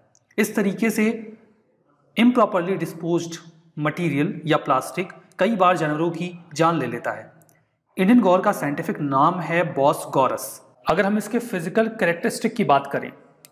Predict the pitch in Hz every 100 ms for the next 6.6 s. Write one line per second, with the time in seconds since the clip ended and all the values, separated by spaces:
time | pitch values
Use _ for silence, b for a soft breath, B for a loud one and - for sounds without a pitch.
0 | - 185 156 147 170 202 240 208 190 196
1 | 170 143 156 - 202 208 202 180 170 190
2 | 156 156 123 123 117 110 - _ _ _
3 | _ _ _ _ - 147 151 175 175 151
4 | 175 170 196 143 143 143 180 170 165 185
5 | 165 170 175 170 175 - 151 135 160 156
6 | 135 156 151 135 131